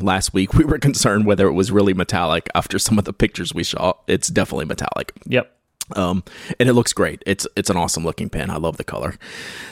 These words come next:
Speaker 1: And along with Lamy's pen releases, they do ink releases.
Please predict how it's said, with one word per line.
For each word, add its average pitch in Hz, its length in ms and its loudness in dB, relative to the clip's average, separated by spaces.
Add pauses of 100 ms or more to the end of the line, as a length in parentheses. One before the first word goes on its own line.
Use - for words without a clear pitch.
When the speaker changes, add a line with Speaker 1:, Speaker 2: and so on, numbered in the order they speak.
(160)
Speaker 1:
And 104 720 4
along 131 500 4
with 117 480 4 (720)
Lamy's 101 840 2 (100)
pen 135 180 4
releases, 92 400 0
they 85 100 -2
do 85 180 0
ink 104 180 0
releases. - 480 -6